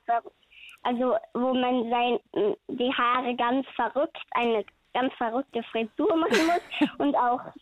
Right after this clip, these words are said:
Speaker 1: ein Sockentag, das ist, ähm, wo man seine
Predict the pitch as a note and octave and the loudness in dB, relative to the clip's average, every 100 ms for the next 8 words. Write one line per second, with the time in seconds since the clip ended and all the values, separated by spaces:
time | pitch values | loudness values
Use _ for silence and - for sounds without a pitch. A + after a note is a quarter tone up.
0 | _ _ _ _ - B3 A#3+ B3+ B3 E4 | _ _ _ _ -2 -2 0 -2 0 0
1 | F4 F4+ - - C5+ - C#4+ C#4+ C4+ C4+ | 0 0 0 2 0 -2 -4 -2 -2 -2
2 | - C4 B3 - F4+ - C4 C4 B3+ B3+ | -2 -2 -2 -6 -8 -2 0 0 2 0
3 | B3+ F4+ D#4+ _ - B3+ B3+ | 0 -4 -6 _ -4 0 2